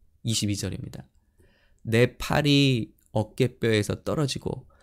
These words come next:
내 팔뼈가 그 자리에서 부스러지기를 바라노라. 여러분 보이시나요? 욥이 지금까지 행한 모든 선에 이유가 있다는 거예요. 이유.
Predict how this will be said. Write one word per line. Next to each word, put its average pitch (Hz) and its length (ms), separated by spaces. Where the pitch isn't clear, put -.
내 104 320
팔뼈가 139 640
그 - 140
자리에서 104 440
부스러지기를 123 840
바라노라. - 840
여러분 123 300
보이시나요? 117 680
욥이 135 420
지금까지 127 720
행한 147 440
모든 127 520
선에 151 760
이유가 151 460
있다는 - 380
거예요. 85 140
이유. 101 340